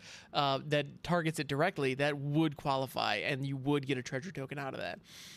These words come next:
So I think in a way, Goldspan Dragon is going to end up protecting itself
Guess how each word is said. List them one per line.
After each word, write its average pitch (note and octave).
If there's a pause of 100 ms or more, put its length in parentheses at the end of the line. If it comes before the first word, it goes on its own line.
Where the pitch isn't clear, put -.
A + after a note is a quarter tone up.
(800)
So G3+
I G#3
think C#4
in A3+
a A#3
way, C#3+
Goldspan E3+
Dragon D3+
is D3+
going D3
to C#3+
end D3+
up D3
protecting D#3
itself C3+